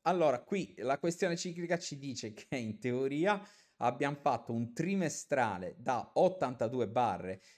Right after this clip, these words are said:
Perché dico ottantadue barre e non giorni, ragazzi? Perché in questo caso contano le barre in quanto,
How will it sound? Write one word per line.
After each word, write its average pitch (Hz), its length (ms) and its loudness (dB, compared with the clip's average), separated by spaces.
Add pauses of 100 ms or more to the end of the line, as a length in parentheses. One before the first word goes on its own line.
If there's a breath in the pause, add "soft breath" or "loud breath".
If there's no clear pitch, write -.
Perché 180 300 4
dico 156 200 2
ottantadue 147 500 2
barre 135 280 4
e - 20 2
non 127 220 -4
giorni, 113 280 2
ragazzi? 104 400 -2
Perché 151 320 -2
in 151 140 -2
questo 208 440 2
caso 170 600 4
contano 156 480 -2
le 147 120 -2
barre 139 600 0
in 139 240 -6
quanto, 120 800 0